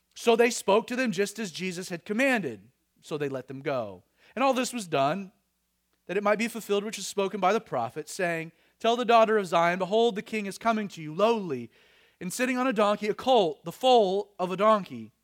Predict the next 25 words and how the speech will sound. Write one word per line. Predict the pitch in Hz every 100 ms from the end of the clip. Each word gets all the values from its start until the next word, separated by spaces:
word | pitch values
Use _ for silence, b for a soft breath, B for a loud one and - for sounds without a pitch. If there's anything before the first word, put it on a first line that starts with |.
| _ _ _ _ _ _ _
So | -
they | 180
brought | 175 196 202
the | 214
donkey | 165 160 156 160 180 214
and | 190 240
the | 254
colt, | - 139 120 - _ _ _ _ _ _ _ _
laid | - 202
their | 220 247
clothes | - 214 214 190
on | 185
them, | 180 190
and | 170
set | - 190 160
Jesus | 180 165 156
on | 156 156
the |
colt, | 143 156 120 -
or | 127
the | 123
smaller | - - 143 135 123
of | 113 113
the | 110
two. | - 104 76